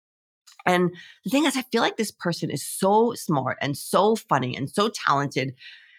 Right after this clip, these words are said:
and has so much more to contribute to the world, but isn't really showing up right now as i-, in,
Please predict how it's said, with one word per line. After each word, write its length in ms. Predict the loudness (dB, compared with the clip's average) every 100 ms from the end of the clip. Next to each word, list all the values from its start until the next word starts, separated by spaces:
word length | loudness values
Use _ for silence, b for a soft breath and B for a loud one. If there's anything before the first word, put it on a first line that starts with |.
| B _ 0
and 200 | 2 2
has 300 | 0 0 0
so 140 | 0 0
much 360 | 0 0 0
more 360 | 2 4 4 2 -2 -4
to 460 | -2 0 -2 -2 -6
contribute 920 | -2 0 -2 0 0 2 0 0 -2 _ _ _ _ -4
to 80 | 2
the 100 | 2
world, 340 | 4 4 4
but 280 | 4 4 2 _ _ _ _ _ _ _ 0
isn't 260 | 4 4 4
really 240 | 4 2
showing 400 | 4 4 6 6
up 180 | 4 2
right 280 | 2 2 4
now 640 | 4 8 8 8 6 2 -2 _ _ _ _ 2
as 460 | 4 4 2 -8 -16 _ _ _ _ _ _
i-, 120 | -12 -6 2
in, 220 | 4 4